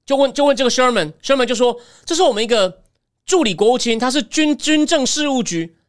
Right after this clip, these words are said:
这 Bureau of Mili-，Military and Political Affairs 的，叫 Jessica Lewis 负责，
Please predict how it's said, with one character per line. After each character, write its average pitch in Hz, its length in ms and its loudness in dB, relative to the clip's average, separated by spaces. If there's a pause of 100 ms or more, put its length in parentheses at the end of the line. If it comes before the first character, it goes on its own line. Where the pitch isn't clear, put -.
(380)
这 269 100 -2
Bureau 302 360 2
of 233 120 0
Mili-，Military 269 760 0
and - 20 -10
Political 254 420 0
Affairs 254 240 0
的， 190 140 2
叫 240 140 -2
Jessica 269 500 -2
Lewis 254 360 -2
负 226 160 -4
责， 143 280 -2